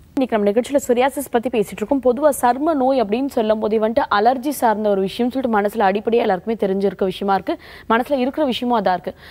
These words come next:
அலர்ஜி அப்படின்றப்போ எடுத்துக்கிற உணவு மூலியமா அலர்ஜி வருதுன்றதுதான் பல பேரோட கண்ணோட்டமா இருக்கு. என்னென்ன உணவுகள்லாம் சொரியாசிஸை பொறுத்த வரைக்கும் எடுத்துக்கலாம், இதெல்லாம் எடுத்துக்க கூடாது?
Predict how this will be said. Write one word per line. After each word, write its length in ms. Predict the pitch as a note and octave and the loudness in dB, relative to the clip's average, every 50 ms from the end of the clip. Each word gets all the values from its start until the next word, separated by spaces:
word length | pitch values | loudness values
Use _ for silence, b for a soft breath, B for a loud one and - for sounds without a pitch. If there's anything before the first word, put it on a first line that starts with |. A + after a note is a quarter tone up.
| B B B | B B B
அலர்ஜி 460 | - B3 C4+ D4 D#4 B3 C#4 E4+ E4 | 4 6 6 6 4 4 2 4 4
அப்படின்றப்போ 520 | C#4+ B3 C4+ C4+ B3+ A#3+ - D4+ D4 A#3+ | 4 2 0 -2 -2 0 0 2 2 4
எடுத்துக்கிற 240 | A#3 B3 A#3 D4+ D4+ | 2 2 0 0 0
உணவு 540 | C#4 B3 A3+ A#3 B3+ D4+ E4+ D#4+ C#4+ C#4+ C#4 | 2 2 2 2 2 2 0 0 0 0 0
மூலியமா 220 | C4 B3+ B3+ D4 C#4+ | 0 0 2 2 2
அலர்ஜி 260 | B3 A3+ A3 A3+ G#3+ A3 G#3+ | 2 2 0 0 0 2 2
வருதுன்றதுதான் 560 | G3+ G3+ F#3+ G#3+ A3+ A#3 A3+ G3+ A#3 C4+ - | 2 2 2 0 0 0 0 0 0 0 0
பல 120 | A#3 C#4 D4 | 0 0 0
பேரோட 180 | G#3 G3 F#3+ G3+ - | 0 -2 -4 -2 -2
கண்ணோட்டமா 400 | G#3 G3 G3+ G3+ G3+ G#3 G3+ F#3+ | 0 0 0 0 -2 -2 -2 -2
இருக்கு. 280 | F3 - - - - | -6 -6 -8 -8 -4
என்னென்ன 400 | A3 A3+ C4 D#4 G4 G#4 G4 F#4+ | -4 -2 0 2 2 2 2 2
உணவுகள்லாம் 540 | D#4 C4+ B3+ B3+ B3+ B3 G#3+ A3 A3+ C#4 D4 B3+ - | 0 0 0 0 0 0 0 0 -2 -2 -4 -2 0
சொரியாசிஸை 400 | A#3+ A#3 A#3+ A#3+ A#3 A#3+ A3 - A3 | 2 2 2 0 -2 -6 -6 -6 -2
பொறுத்த 140 | G#3 A3 G#3 | -2 -2 -2
வரைக்கும் 300 | - G3+ G#3 B3 C4+ B3+ | -2 -4 -4 -2 -2 0
எடுத்துக்கலாம், 500 | G3+ G3 G3+ G#3 B3+ - A3+ G#3+ C#4+ D4+ - B B B B B | 0 0 -2 -4 -4 -2 0 0 0 -2 -4 B B B B B
இதெல்லாம் 300 | B A#3 G#3 A#3 C4+ C#4+ | B -4 -2 -2 -2 0
எடுத்துக்க 340 | C4 A3+ G#3 G#3+ - B3 A3+ G#3+ | -2 0 -2 -2 -4 -4 -8 -6
கூடாது? 440 | - A3 A#3 G#3+ A3+ B3+ - - | -6 -4 -2 -2 -2 -4 -6 -8